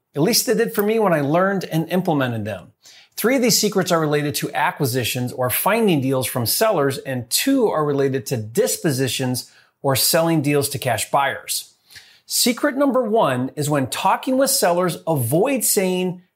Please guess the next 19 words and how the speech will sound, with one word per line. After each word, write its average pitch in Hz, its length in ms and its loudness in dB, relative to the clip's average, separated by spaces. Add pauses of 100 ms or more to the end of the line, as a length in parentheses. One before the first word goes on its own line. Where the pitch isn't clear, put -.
"Sign 202 720 -2
a 185 180 0
contract." - 800 -2 (460)
Words 170 300 2
matter. 180 440 0 (180)
The 120 100 -4
words 190 400 0
you 240 100 2
use 208 280 2
evoke 185 340 2
an 156 120 0
emotional 185 580 2
response, 185 480 0
and 151 180 -2
the 151 60 2
words 151 500 -2
"sign" 170 680 0 (360)
and 127 220 -2
contract 131 800 0